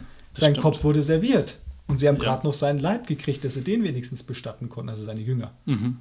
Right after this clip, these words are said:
Speaker 1: Ja?
Speaker 2: Meinst du dann, äh, dass Johannes ein Bild von Jesus hatte, wie wahrscheinlich viele Juden damals,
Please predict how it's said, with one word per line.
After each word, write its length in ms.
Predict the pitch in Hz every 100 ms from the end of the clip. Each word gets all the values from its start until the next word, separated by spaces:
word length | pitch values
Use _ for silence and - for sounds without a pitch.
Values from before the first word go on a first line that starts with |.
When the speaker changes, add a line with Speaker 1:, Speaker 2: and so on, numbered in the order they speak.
| -
Speaker 1:
Ja? 200 | 135 226 - - - - -
Speaker 2:
Meinst 280 | 131 135
du 60 | 190
dann, 280 | 185 185 170 - - -
äh, 120 | 175
dass 360 | 147 143 - -
Johannes 540 | 143 147 120 135 175 143
ein 100 | 127
Bild 240 | 151 202
von 220 | - 135
Jesus 480 | 127 156 - 135 -
hatte, 420 | 131 151 175 - - 156
wie 240 | 139 143
wahrscheinlich 560 | 143 135 131 135 123 147
viele 380 | - - 160 143
Juden 320 | 135 175 131
damals, 580 | 120 123 139 165 -